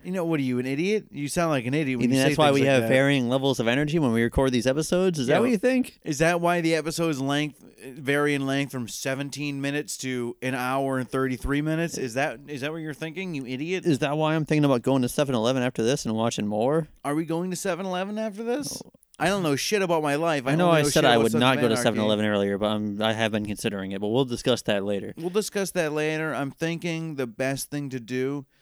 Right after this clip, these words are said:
Speaker 1: is leave it at a cliffhanger here.
Speaker 2: We'll let you know in the next episode.
Speaker 1: Yeah, whether or not we went to seven eleven and whether or not we watched one, two, four, a season.
Speaker 2: And whether or not I just got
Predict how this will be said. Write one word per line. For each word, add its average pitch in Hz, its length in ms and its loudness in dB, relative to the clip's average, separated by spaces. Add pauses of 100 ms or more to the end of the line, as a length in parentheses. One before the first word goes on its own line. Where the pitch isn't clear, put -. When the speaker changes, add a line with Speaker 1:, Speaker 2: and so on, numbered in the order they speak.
(180)
Speaker 1:
is 117 280 -12
leave 131 200 -4
it 131 40 0
at 127 100 2
a 120 60 -2
cliffhanger 117 680 -4
here. 127 380 -4 (1000)
Speaker 2:
We'll 127 260 6
let 131 100 4
you 127 60 4
know 120 80 4
in 113 60 2
the 113 180 -2
next 110 260 -2
episode. 98 500 -4 (140)
Speaker 1:
Yeah, 127 180 -4
whether 127 300 0
or - 20 -2
not 127 140 0
we 123 80 -2
went 123 100 -4
to 120 60 -6
seven 127 320 -4
eleven 127 400 -2
and 120 180 -6
whether 135 220 -2
or 131 40 -2
not 131 160 -2
we 131 80 -6
watched 127 360 -6
one, 135 420 -6
two, 143 520 -4
four, 143 640 -2
a 117 60 -4
season. 151 680 -6
Speaker 2:
And 120 100 0
whether 135 240 4
or - 20 4
not 123 180 4
I 80 120 -2
just 117 320 0
got 117 220 2